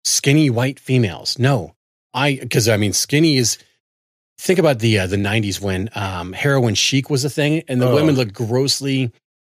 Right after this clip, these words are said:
Speaker 1: like,
Speaker 2: Like,
Speaker 1: skin
Speaker 2: I'm
Speaker 1: and
Speaker 2: trying to
Speaker 1: bones.
Speaker 2: think of, uh, what's
Speaker 1: Remember
Speaker 2: her name
Speaker 1: Ally
Speaker 2: that was on
Speaker 1: McBeal?
Speaker 2: Yeah, Ally McBeal. That's the first
Speaker 1: Right?
Speaker 2: one that came to mind. Yeah.
Speaker 1: Oh my gosh. And I was like, "Oh no."
Speaker 2: Her
Speaker 1: Right?
Speaker 2: and the gal from X-Files.
Speaker 1: Um, no, she, Karen Gillian?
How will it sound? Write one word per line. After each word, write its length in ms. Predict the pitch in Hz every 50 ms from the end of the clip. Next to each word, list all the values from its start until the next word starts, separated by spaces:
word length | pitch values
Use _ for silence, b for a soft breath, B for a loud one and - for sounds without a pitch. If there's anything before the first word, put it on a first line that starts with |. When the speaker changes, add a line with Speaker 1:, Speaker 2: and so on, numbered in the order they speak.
| _ _ _ -
Speaker 1:
like, 80 | 120
Speaker 2:
Like, 100 | 110 107
Speaker 1:
skin 220 | - - - - 170
Speaker 2:
I'm 60 | 175
Speaker 1:
and 60 | 170
Speaker 2:
trying 140 | 156 151 143
to 60 | 139
Speaker 1:
bones. 240 | 147 156 156 156 -
Speaker 2:
think 100 | 135 127
of, 80 | 117 120
uh, 60 | 120 110
what's 200 | 110 127 170 190
Speaker 1:
Remember 100 | - 139
Speaker 2:
her 60 | 139
name 100 | - -
Speaker 1:
Ally 60 | 196 185
Speaker 2:
that 60 | 175
was 120 | 131 123 -
on 80 | -
Speaker 1:
McBeal? 240 | - - 220 214 -
Speaker 2:
Yeah, 160 | 143 151 135
Ally 200 | 135 143 147 143
McBeal. 360 | 139 135 117 123 143 139 117 107
That's 200 | 113 123 123 -
the 60 | 131
first 40 | 135
Speaker 1:
Right? 180 | 156 190 196
Speaker 2:
one 100 | 139 127
that 60 | 120
came 140 | 113 131 123 117
to 40 |
mind. 240 | 117 117 113 107 98 104
Yeah. 100 | 113 170
Speaker 1:
Oh 100 | 196 196
my 160 | 190 175 165
gosh. 460 | 190 208 190 143 92 80 - - - _ _ _ _ - -
And 140 | 160 156
I 120 | 151 160 185
was 140 | 190 175 139
like, 180 | 139 123 - -
"Oh 300 | 202 202 196 175 151 143
no." 380 | 135 131 139 139 120 101 92 90 -
Speaker 2:
Her 200 | 123 156 160 160
Speaker 1:
Right? 80 | 156
Speaker 2:
and 80 | 143 -
the 40 | 131
gal 260 | 123 135 131 131 135
from 200 | 131 - 123 120
X-Files. 680 | 123 127 - - - 123 107 110 101 104 107 - - - _ _ _ _ _ _ _ _ _ _ _ _ -
Speaker 1:
Um, 680 | 117 110 104 101 101 95 92 92 92 92 95 110 120 _ _ _
no, 340 | 180 214 233 240 214 190 156
she, 260 | 131 - - 208 202 175
Karen 520 | 143 - - 180 190 190 190 185 175 165 _ _ _ _ _ _ _ _ -
Gillian? 420 | 180 196 220 240 262 277 285 262